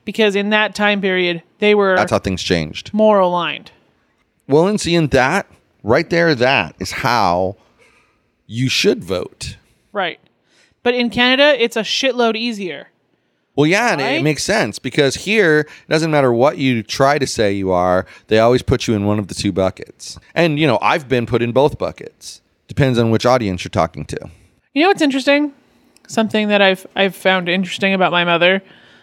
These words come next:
Speaker 1: like, over the last three or four years. Um,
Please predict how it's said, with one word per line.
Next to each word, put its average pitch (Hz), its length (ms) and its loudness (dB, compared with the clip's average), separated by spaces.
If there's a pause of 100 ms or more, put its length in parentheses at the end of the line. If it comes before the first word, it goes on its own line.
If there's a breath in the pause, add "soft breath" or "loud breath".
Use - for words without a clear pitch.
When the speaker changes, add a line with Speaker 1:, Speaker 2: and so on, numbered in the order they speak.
(180 soft breath)
Speaker 1:
like, 180 360 -4 (260)
over 185 400 0
the 165 120 -6
last 170 360 0
three 208 260 -2
or 220 80 4
four 233 200 2
years. 247 440 2 (1040 soft breath)
Um, 165 480 0